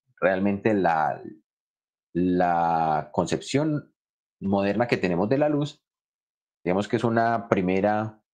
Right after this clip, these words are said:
idea rudimentaria de cómo, de cómo se puede expresar, digamos, la parte o la característica vectorial de la luz, ¿sí? Uno de esos materiales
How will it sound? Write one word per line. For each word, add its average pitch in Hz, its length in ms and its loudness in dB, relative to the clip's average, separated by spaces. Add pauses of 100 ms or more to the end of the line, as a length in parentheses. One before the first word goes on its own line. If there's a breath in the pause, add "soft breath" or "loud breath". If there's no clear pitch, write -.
(260)
idea 101 360 0
rudimentaria 92 800 0
de 76 160 -2
cómo, 85 380 -2
de - 120 -6
cómo 90 200 -8
se 101 100 -4
puede 87 220 -2
expresar, 80 520 -2
digamos, 92 280 -4
la 78 160 0
parte 92 640 -4 (280)
o 90 120 0
la 80 200 0
característica 78 760 -2
vectorial 87 600 0
de 92 120 -2
la 69 80 0
luz, - 340 -6 (300)
¿sí? 170 200 -6 (1300 loud breath)
Uno 123 220 2
de 156 60 0
esos 160 160 0
materiales 104 840 0